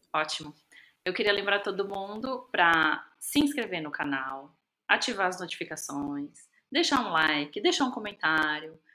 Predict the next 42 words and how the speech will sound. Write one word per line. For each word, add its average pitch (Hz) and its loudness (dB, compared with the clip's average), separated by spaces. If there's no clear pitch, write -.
ajudar 285 6
a 214 2
gente 208 -6
com 208 -6
apoio. 175 0
Os 240 -2
links, 277 2
se 220 -10
você 208 -8
quiser 190 -4
apoiar, 175 2
tão 233 -4
todos 226 -2
na 208 -4
descrição 190 -6
do 160 -10
canal. 165 2
É, 170 4
você 185 -2
pode 247 0
mandar 254 2
um 247 2
e-mail 233 2
pra 214 -4
disco 254 2
arroba 196 0
canalcena 190 -4
ponto 185 -8
com 185 -6
pra 180 -10
participar 180 -6
da 170 0
discussão, 180 -6
se 185 -8
você 185 -6
não 190 -12
quiser 190 -2
deixar 165 0
um 160 -8
comentário 170 -4
no 180 -12
YouTube. 277 -2